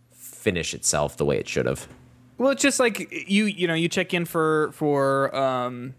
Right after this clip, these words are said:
Speaker 2: the holidays and whatever, and then you go like, "Oh, this is all the same stuff from City Folk and from New Leaf and from whatever else."
Speaker 1: Yep,
Speaker 2: And
Speaker 1: Zipper's,
Speaker 2: then
Speaker 1: Zipper's still there.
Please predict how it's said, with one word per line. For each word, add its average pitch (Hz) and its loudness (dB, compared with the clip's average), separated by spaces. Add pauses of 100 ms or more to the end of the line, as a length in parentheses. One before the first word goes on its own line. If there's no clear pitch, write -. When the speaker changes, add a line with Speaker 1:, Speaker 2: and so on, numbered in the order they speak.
(1300)
Speaker 2:
the - -8
holidays 147 2
and 139 -2
whatever, 135 2
and 139 -2
then 143 -4
you 135 -2
go 135 2
like, 131 0
"Oh, 208 2
this 175 0
is - -4
all 190 2
the 180 0
same 170 0
stuff 170 -2
from 147 -6
City 156 2
Folk 156 2
and 135 -6
from 131 -2
New 143 0
Leaf 139 2
and 123 -4
from 127 -6
whatever 127 2
else." 123 0 (140)
Speaker 1:
Yep, 101 -4
Speaker 2:
And 107 -8
Speaker 1:
Zipper's, 131 4
Speaker 2:
then 117 -6
Speaker 1:
Zipper's 107 2
still 107 4
there. 85 4